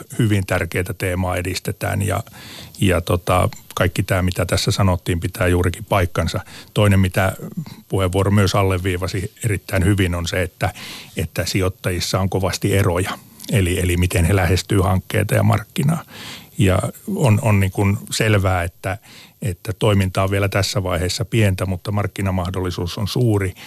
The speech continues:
Tää on hyvin tyypillistä näille startupeille. Ja kysymys on juuri siitä, että tällaiseen kuukausikasvuun päästäkseen, niin on kasvettava nopeasti ja, tuota, ja, ja, ja tehtävä oikeita asioita. Ja mä,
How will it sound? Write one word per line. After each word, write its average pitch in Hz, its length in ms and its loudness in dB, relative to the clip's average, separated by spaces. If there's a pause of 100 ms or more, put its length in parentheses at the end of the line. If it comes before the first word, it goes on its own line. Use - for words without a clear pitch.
(200)
Tää 113 100 4
on 113 80 6
hyvin 110 220 4
tyypillistä 95 580 -4
näille 95 200 -8
startupeille. - 800 -6 (320)
Ja - 60 -2
kysymys 104 440 4
on 101 100 2
juuri 95 260 0
siitä, 98 340 -2
että - 200 -8
tällaiseen 98 540 2
kuukausikasvuun 95 920 0
päästäkseen, 98 680 -2
niin 95 140 0
on 104 120 2
kasvettava 101 680 0 (280)
nopeasti 98 640 0
ja, 90 120 -2
tuota, 92 500 -2 (440)
ja, 92 280 2
ja, 95 240 2
ja 98 320 0 (240)
tehtävä 98 380 0
oikeita 101 480 2
asioita. 95 480 0
Ja 98 100 -2
mä, 98 200 -4